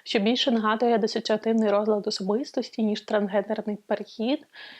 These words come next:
і на багатьох рівнях є шкідливим і стереотипним зображенням явища як такого. Не можна від-, не відзначити прекрасний малюнок Сакамото у манзі,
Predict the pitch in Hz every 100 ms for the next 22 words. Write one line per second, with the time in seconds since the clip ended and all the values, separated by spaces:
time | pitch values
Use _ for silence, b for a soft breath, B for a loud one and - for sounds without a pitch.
0 | B _ 262 285 247 240 233 233 220 -
1 | 226 247 247 - 214 - 226 208 214 214
2 | 214 214 - 196 202 190 220 220 208 196
3 | 214 196 196 220 214 196 202 202 202 -
4 | 208 - 220 - 214 220 233 240 _ _
5 | _ _ _ _ B B B B 240 320
6 | 370 330 254 240 226 240 269 - 254 214
7 | 214 214 226 208 202 202 208 - - 208
8 | 202 247 311 269 240 233 240 233 247